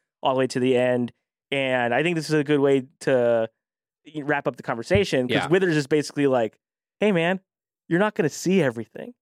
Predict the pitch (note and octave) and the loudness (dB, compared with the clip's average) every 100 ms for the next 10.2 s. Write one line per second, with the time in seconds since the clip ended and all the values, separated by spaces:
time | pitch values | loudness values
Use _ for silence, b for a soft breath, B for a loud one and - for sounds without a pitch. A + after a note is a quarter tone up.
0 | _ _ _ D#3 D3 E3 G3 E3 F#3 A#3 | _ _ _ -4 -2 0 -2 -2 -2 0
1 | G3 A3 G3+ G3 F3+ F3+ F3+ D#3 D3+ E3 | 0 2 2 -2 -2 0 2 0 0 -2
2 | D#3 D#3 E3 F#3 - _ - D3+ B2+ - | -2 -2 0 -2 -6 _ -2 -2 -2 -4
3 | E3 E3+ E3+ E3+ E3+ D#3 D#3 D3+ C#3 C#3+ | -2 0 0 -2 -2 -6 -2 -2 0 -2
4 | B2+ A2 C3 A2+ A#2+ C3 C3 - _ _ | -4 -2 -4 -2 -10 -10 -10 -14 _ _
5 | _ _ _ - G2 F2 E2+ E2 D#2 D2+ | _ _ _ -16 -8 -6 -4 -6 -10 -14
6 | - A#2 - B2+ G2+ F#2 E2+ E3 E3 - | -12 -6 -4 -2 -2 -2 -4 -2 -2 0
7 | F3+ D#3 F2+ A#2+ D3 E3 E3 E3+ F3+ G3 | -2 -2 -8 -6 -2 0 2 0 0 0
8 | F#3 - F#3 G3+ F3+ E3+ F3 F#3+ E3 C#3 | -2 0 2 2 0 -2 0 0 2 0
9 | - _ _ - C#3+ D#3 F3 G3+ F#3+ G3 | -4 _ _ -8 -2 0 2 2 2 2
10 | G3 | 0